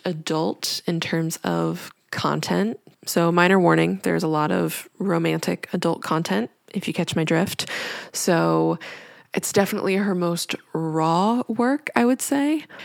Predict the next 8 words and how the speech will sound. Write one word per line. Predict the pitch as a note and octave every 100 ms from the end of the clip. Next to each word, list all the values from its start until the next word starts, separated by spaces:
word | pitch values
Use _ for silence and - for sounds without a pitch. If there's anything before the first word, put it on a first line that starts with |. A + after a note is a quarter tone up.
| - - -
And | G3+ G3 F#3+ F#3 E3+ - _ _ _ _
what | - F#3+ G#3
I | G3+
mean | F3+ F#3 G3+
by | G#3+ A3
that | A3 G#3+
is | G3+ F#3+
that | F#3 E3+ E3+ -